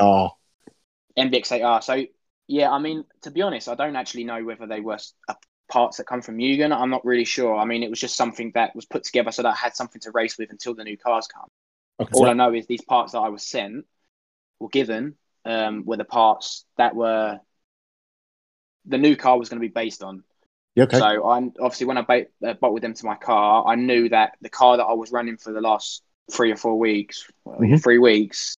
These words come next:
Speaker 2: was gonna be very similar to the new car. So I kind of felt
Speaker 1: Right.
Speaker 2: really comfortable with that. What I was more concerned about was, was that I was gonna sign, obviously jump with Mu-, jump onto Mugen, start learning the car, and then there's a new car coming out, and I gotta relearn all over again. So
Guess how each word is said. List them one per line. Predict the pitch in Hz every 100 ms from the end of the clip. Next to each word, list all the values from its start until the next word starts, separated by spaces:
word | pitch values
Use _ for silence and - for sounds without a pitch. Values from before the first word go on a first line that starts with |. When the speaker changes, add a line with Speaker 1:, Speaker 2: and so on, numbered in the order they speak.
| -
Speaker 2:
was | 120
gonna | 123
be | 120
very | 123 120
similar | 135 123
to | 117
the | 117
new | 120
car. | 117 117 120 131
So | - 123
I | 117
kind | - 127
of | 117
felt | 127
Speaker 1:
Right. | 98
Speaker 2:
really | 127 113
comfortable | - 123 110 107 107
with | 104
that. | 101 101 - _ _ _ _
What | 139
I | 143
was | 127
more | 127 135
concerned | 131 117 110 104
about | 101 95
was, | 101 104 -
was | 104 -
that | 117 113
I |
was | 110 104
gonna | 117
sign, | 104 131 123 117 113
obviously | 107 - 113 110 _ _ _
jump | - 123 117
with | 117
Mu-, | 113 117 -
jump | 127 123
onto | 120 113
Mugen, | 120 127 127 123 123 _ _ _ _ _ _ _
start | - 147 143
learning | 139 139 135
the |
car, | 131 139 131 123
and | 120
then | 123
there's | 123 117
a |
new | 123 151
car | - 113
coming | - 113
out, | 113 113
and | 110
I |
gotta | 110 104
relearn | 120 120 113 107
all | 104
over | 113 107
again. | 98 95 95
So | - 107 107